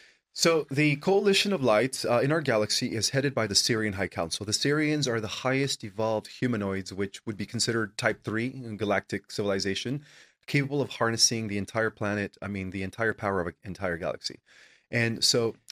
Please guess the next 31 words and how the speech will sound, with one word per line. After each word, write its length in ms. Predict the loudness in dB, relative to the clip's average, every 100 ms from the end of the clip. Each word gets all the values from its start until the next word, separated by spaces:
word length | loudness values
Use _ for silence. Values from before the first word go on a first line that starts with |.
| -2
the 160 | 2
Lyrans 480 | 4 4 4 2 -2 0
are 260 | 2 2
their 140 | 2 0
physical 340 | 0 0 -2
counterparts 640 | -4 -4 -4 -4 -6 -4 -8
because 220 | -6 -2
the 60 | 0
Syrians 420 | 2 2 2 2
are, 300 | 0 0 -4 _ _
they're 220 | -4 0
very 240 | 2 2 2
etheric. 360 | 0 2 0 -2
They 60 |
don't, 220 | -2 -2
uh, 140 | -2 -2
they 160 | 0
only 240 | 0 0 0
operate 380 | 0 0 -2 0
with, 280 | -4 -2
uh, 200 | -2 -2 -2 _ _ _ _ _ -8
what 140 | -2 -2
is 140 | 0
known 180 | 0 0
as 300 | 0 -2 0
light 180 | 0 0
body. 260 | -4 -2
They 80 | -2
don't 180 | -2 -2
have 200 | -2 -4
phys-, 300 | -4 -4 -4